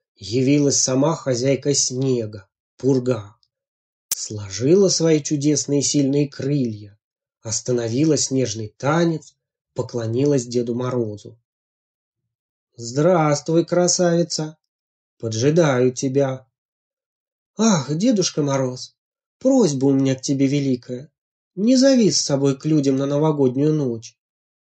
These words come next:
Приглашение у меня неожиданное. Белые медведи просят к ним прилететь на Северный полюс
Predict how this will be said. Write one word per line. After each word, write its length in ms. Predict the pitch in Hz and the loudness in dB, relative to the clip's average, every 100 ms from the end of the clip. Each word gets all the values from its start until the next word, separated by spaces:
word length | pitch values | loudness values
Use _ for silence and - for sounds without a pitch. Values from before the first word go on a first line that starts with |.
| - | -4
Приглашение 840 | 226 220 247 233 - 180 139 135 | 0 2 2 2 2 4 4 4
у 40 | 131 | 4
меня 220 | 135 135 | 4 2
неожиданное. 880 | 143 151 135 127 117 117 120 117 117 _ _ _ - | 2 0 -2 -4 -4 -6 -10 -16 -20 _ _ _ -12
Белые 440 | 127 139 147 147 151 | -4 2 4 4 4
медведи 640 | 156 147 160 233 233 143 | 2 2 4 4 4 2
просят 440 | - 156 143 139 | 2 2 2 -2
к 60 | - | -2
ним 220 | 151 147 | 0 0
прилететь 600 | 147 147 151 151 220 - _ _ - | 0 0 0 2 2 0 _ _ -4
на 140 | 151 | -2
Северный 480 | - 165 165 170 175 | 0 0 2 2 0
полюс 640 | - 147 127 117 117 | 2 2 4 2 -6